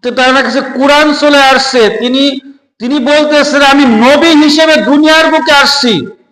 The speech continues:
তিনি ঘোষণা করে দিলেন। তারপরেও তিনি ষোলো থেকে সতেরো মাস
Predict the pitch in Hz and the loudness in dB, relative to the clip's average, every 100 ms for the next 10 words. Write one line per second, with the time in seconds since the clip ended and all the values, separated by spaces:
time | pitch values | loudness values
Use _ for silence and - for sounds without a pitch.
0 | _ 240 269 180 220 262 311 311 294 240 | _ -8 -6 -4 -2 0 0 0 0 2
1 | 233 175 - - - _ _ _ _ _ | 0 0 -6 -10 -16 _ _ _ _ _
2 | _ _ - - - _ - 220 285 294 | _ _ -20 -20 -20 _ -6 -2 0 0
3 | 302 302 302 302 302 302 302 285 185 - | 0 2 2 0 -2 0 2 2 -2 -8
4 | - - _ _ _ - - - 233 311 | -16 -20 _ _ _ -14 -10 -4 0 2
5 | 320 285 285 294 285 - 254 269 294 285 | 2 0 0 0 0 0 0 0 2 2
6 | 277 262 285 311 302 | 2 2 2 2 0